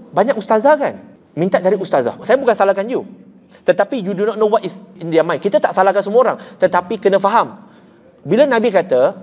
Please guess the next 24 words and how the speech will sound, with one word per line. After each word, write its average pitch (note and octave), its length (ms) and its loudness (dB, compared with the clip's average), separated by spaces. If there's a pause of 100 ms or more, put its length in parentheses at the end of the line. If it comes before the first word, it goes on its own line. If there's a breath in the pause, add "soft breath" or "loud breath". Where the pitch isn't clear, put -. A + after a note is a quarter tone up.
"Jangan G3 320 -2
kamu G3+ 240 2
berdua-duaan," E3 960 0
kerana E3+ 400 -2
bila F#3+ 160 0
kamu F3 240 0
berdua, C#3 320 2
yang D#3 160 0
ketiga D#3 320 -2
itu F3+ 240 0
adalah - 480 -2 (560 soft breath)
syaitan. F#3+ 400 0
Dia G#3 160 0
bukan B3 240 -2
secara F#3 400 -2
fizikal G3+ 480 -2
sahaja. B3 400 -4 (400 loud breath)
Dulu, G#3 400 0
zaman F3+ 320 -2
dulu, F3 280 -4
secara F#3+ 320 0
fizikal. A3 480 -4 (480 loud breath)
Tetapi F#3+ 320 -2
hari G#3 180 -2